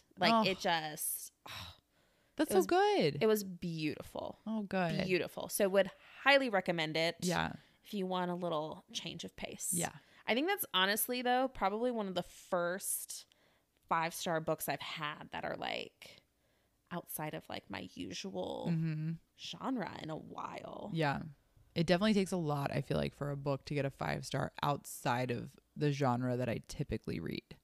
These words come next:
Speaker 1: Right.
Speaker 2: Um,
Speaker 1: Like,
Speaker 2: but
Speaker 1: I'm scrolling Goodreads right now, and it's like, <sighs> Emily Henry,
Speaker 2: Mm-hmm.
Speaker 1: she gets five stars. There was Fourth Wing. There was, um,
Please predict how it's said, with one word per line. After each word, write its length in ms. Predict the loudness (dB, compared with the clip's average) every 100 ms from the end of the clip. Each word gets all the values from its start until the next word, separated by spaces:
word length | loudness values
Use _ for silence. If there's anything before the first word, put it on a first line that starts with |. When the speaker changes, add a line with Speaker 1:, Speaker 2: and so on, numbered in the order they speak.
| _ -12
Speaker 1:
Right. 840 | -10 -8 -6 -4 -4 -6 -8 -14 -12 -4
Speaker 2:
Um, 560 | -2 -2 -4 -8 -12 -14 _ -6
Speaker 1:
Like, 120 | -2
Speaker 2:
but 40 | 0
Speaker 1:
I'm 280 | 0 -2
scrolling 520 | -6 0 0 0 -4 -4
Goodreads 680 | -2 -2 -2 -4 -4 -4 -4
right 200 | -4 -4
now, 280 | -4 -2
and 80 | -4
it's 160 | -6 -4
like, 420 | -4 -4 -6 -12 _ -16
<sighs> 840 | -14 -14 _ _ _ _ _ 0
Emily 240 | 2 6 4
Henry, 500 | 2 -2 -4 -6 -2
Speaker 2:
Mm-hmm. 380 | 0 2 0 0
Speaker 1:
she 160 | -2 0
gets 180 | -2 -2
five 220 | -8 -8
stars. 560 | -6 -6 -6 -8 -10 -16 _ _ _ _ -4
There 80 | -2
was 160 | -2
Fourth 420 | -4 -4 -4 -6 -10
Wing. 480 | -12 -8 -8 -8 -10 _ _ _ _ _ _ _ _ -18 -6
There 300 | 0 2 2
was, 800 | 2 2 4 4 2 -2 -6 -8
um, 560 | -6 -4 -4 -8 -12